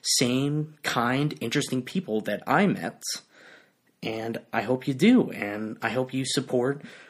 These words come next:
more local indie projects like this, because I had a wonderful time doing it. And I was originally going to go and start filming stuff and film some, like, the more weirder stuff or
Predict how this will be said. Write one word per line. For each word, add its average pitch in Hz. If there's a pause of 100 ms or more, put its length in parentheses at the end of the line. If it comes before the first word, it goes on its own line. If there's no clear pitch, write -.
(140)
more 117
local 120
indie 120 (180)
projects 123
like -
this, - (560)
because 110
I 120
had 123
a 123
wonderful 110
time 120
doing 156
it. -
And 110 (560)
I 131
was 139
originally 180
going 147
to 135
go 120
and 113
start 113
filming 117
stuff -
and 107
film 117
some, 110 (1200)
like, 98
the 107
more 98
weirder 123
stuff 117
or 98